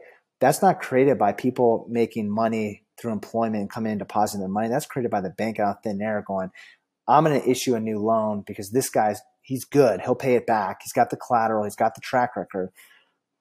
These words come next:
That's how the majority of the money is created. So what are you seeing right now when interest rates are really low? Steven Van Meter talks about this. You're seeing an environment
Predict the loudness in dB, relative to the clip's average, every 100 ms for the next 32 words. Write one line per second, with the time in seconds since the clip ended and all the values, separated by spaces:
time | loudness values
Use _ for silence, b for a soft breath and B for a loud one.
0 | -2 4 4 4 4 4 2 -2 4 6
1 | 6 2 0 0 0 0 -4 -6 -4 2
2 | 2 2 -4 _ _ _ _ _ _ _
3 | _ -6 6 8 10 10 10 8 2 0
4 | 2 4 4 4 6 6 4 0 -2 -4
5 | 0 0 2 2 4 6 4 2 2 -2
6 | 0 0 0 -2 -2 0 0 0 -4 0
7 | -2 -4 -8 b b -4 -2 0 2 4
8 | 2 2 4 6 6 4 2 0